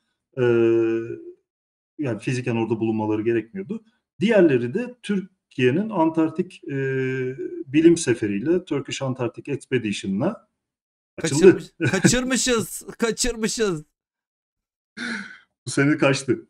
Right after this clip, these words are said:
Speaker 1: aynen.
Speaker 2: Aynen,
Speaker 1: Ee, Turkish
Speaker 2: otuz bir
Speaker 1: Antarctic
Speaker 2: Mart'ta.
Speaker 1: Expedition'la, hatta onun tişörtünü giyiyorum şu an. Şöyle göstereyim. Ee, Turkish Antarctic Expedition'ın altıncısıydı geçtiğimiz yıl. Ee,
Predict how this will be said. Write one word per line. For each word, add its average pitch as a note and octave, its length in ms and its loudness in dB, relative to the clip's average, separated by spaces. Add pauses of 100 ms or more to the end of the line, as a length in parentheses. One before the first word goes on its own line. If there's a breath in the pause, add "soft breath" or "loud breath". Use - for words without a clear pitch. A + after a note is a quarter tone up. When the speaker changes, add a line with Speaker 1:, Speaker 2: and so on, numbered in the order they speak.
Speaker 1:
aynen. A2 340 -2 (280 loud breath)
Speaker 2:
Aynen, B2+ 680 2
Speaker 1:
Ee, - 80 -2
Turkish F#3+ 100 4
Speaker 2:
otuz F3+ 180 -2
bir E3 60 4
Speaker 1:
Antarctic D#3+ 380 4
Speaker 2:
Mart'ta. B2+ 140 4
Speaker 1:
Expedition'la, B2+ 640 0
hatta C3+ 220 0
onun B2 240 4
tişörtünü A2+ 480 0
giyiyorum G2+ 380 2
şu A#2 180 -2
an. - 120 -10 (140)
Şöyle - 280 -12
göstereyim. G2+ 520 -8 (840)
Ee, G#2 440 2
Turkish - 300 2
Antarctic C3+ 500 4
Expedition'ın A2+ 560 0
altıncısıydı C3 640 0
geçtiğimiz G2+ 520 -6
yıl. A3 140 -6 (580)
Ee, A#2+ 220 2